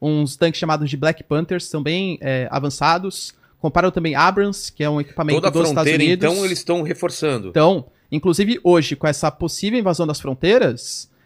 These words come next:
Speaker 1: eles convocaram uma reunião da otan pra saber qual vai ser a medida de retaliação em relação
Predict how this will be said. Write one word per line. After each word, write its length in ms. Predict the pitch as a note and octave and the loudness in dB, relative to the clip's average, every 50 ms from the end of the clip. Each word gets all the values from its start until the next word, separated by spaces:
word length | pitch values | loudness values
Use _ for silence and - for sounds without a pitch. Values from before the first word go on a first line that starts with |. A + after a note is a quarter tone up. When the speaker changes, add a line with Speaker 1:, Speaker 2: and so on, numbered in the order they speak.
| _ _ - | _ _ -6
Speaker 1:
eles 580 | - D3 D3+ D#3 D#3+ E3 D#3 D3 - - - - - | -2 0 2 2 4 2 2 0 -4 -8 -12 -4 0
convocaram 480 | - F3 E3 F#3 F3+ - F3 F3 A3+ C4+ | 2 2 2 2 0 2 4 4 4 4
uma 100 | C4+ G#3 | 2 2
reunião 300 | G3+ G3+ F#3 F#3+ F3 D#3+ | 0 0 0 -2 0 2
da 80 | E3 | 2
otan 460 | E3 D#3 - - D#3+ E3 G3+ B3+ D#4+ - _ | 0 0 0 2 2 4 4 2 0 -4 _
pra 100 | - F#3 | -4 -2
saber 240 | F3+ - F#3 E3 E3+ | -2 -2 -2 -4 -4
qual 220 | - - F#3+ F#3+ G#3 | -2 0 0 0 0
vai 100 | A3+ A3+ | -2 -4
ser 120 | - B3+ | -4 -4
a 40 | B3 | -4
medida 320 | B3 G#3 F#3+ A3 A3 G#3+ | -4 -4 -4 -4 -4 -6
de 100 | G#3 - | -6 -4
retaliação 600 | E3+ F#3+ F#3 - G3+ G#3 G3+ G#3 - - F#3 F3+ | -4 -4 -4 -4 -4 -4 -4 -4 -6 -6 -6 -4
em 40 | F#3+ | -4
relação 540 | F#3+ G3+ G3 G3+ - - F3+ F3 F#3+ G#3 | -2 -2 -2 -4 -4 -4 -4 -4 -4 -6